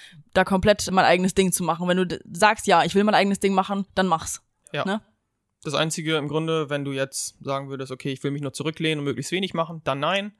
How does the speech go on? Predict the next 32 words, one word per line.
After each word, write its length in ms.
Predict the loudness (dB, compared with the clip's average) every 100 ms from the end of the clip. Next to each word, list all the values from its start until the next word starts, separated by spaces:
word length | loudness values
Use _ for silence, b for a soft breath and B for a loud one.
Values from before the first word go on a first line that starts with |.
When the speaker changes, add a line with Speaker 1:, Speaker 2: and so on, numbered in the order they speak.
| _ _ _
Speaker 1:
Genau. 160 | -2 2
Speaker 2:
Aber 480 | 4 4 4 0 _ _ _ _
alles 260 | 2 2 2
andere, 560 | 0 -2 -6 -8 -8
wenn 160 | -6 -6
du 140 | -6
halt, 440 | -4 -4 -6 -12 -16 _ _ _
wie 80 | -10
gesagt, 400 | -6 -6 -6 -8
wie, 220 | -10 -10 -8
wie 60 |
Sabina 300 | -8 -6 -6
gerade 140 | -6 -6
schon 80 |
gesagt 260 | -6 -6 -6
hat, 80 | -6
deine 140 | -4
eigenen 240 | -4 -4 -6
Bedingungen 320 | -2 -2 -2
schaffen 340 | -4 -6 -6
willst, 260 | -4 -4 -4
deine 120 | -6
eigenen 200 | -6 -4
Rahmenbedingungen 600 | -6 -6 -8 -10 -10 -12 -4
arbeiten 400 | 0 2 2 -2
willst, 180 | -6 -6
wann 120 | -8
du 80 | -8
willst, 220 | -10 -8
flexibel 440 | -6 -4 -4 -4
sein 240 | 0 0 0
willst 280 | -6 -10